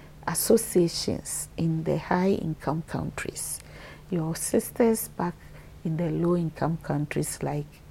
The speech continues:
Ghana, we are inviting you. Come and help us. Come and help Breast Care International and the Peace and Love Hospital. We have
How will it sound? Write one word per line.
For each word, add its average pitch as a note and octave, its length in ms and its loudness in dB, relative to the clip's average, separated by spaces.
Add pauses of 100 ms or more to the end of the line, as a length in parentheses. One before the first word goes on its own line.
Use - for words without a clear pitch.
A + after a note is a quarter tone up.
(360)
Ghana, D#3+ 380 2 (400)
we D#3+ 160 2
are D#3 80 0
inviting E3+ 800 -2
you. - 160 -2 (640)
Come A3 220 2
and D3 140 2
help D#3 440 0
us. - 320 -4 (340)
Come C4 200 4
and F3 140 4
help F#3+ 380 2
Breast F3 340 0
Care E3 100 6
International D3+ 800 -2 (280)
and D#3 120 2
the D3 80 0
Peace - 380 -2
and D#3 160 0
Love D3 200 -2
Hospital. - 520 -4
We A3+ 80 2
have A#3 220 2